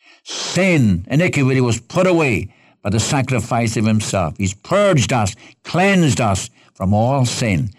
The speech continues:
We stand in the presence of God in all the righteousness of his Son, and he is not ashamed to be called our God. And Jesus is not ashamed to, to call us brethren.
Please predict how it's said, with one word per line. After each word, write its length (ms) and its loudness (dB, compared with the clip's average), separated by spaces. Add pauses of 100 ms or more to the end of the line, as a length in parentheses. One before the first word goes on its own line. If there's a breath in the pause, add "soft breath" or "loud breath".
(240 soft breath)
We 80 -16
stand 320 -2
in 80 2
the 80 2
presence 460 0
of 180 -2
God 220 0
in 100 2
all 240 0
the 120 2
righteousness 720 0
of 140 0
his 140 2
Son, 400 -2 (360 loud breath)
and 160 0
he 160 4
is 160 0
not 240 2
ashamed 560 0
to 80 0
be 160 0
called 480 -2 (360 soft breath)
our 300 0
God. 460 -2 (340)
And 140 -10
Jesus 360 0
is 160 0
not 220 0
ashamed 840 0 (440 soft breath)
to, 200 -2 (200)
to 80 -8
call 320 -2
us 160 0
brethren. 640 -2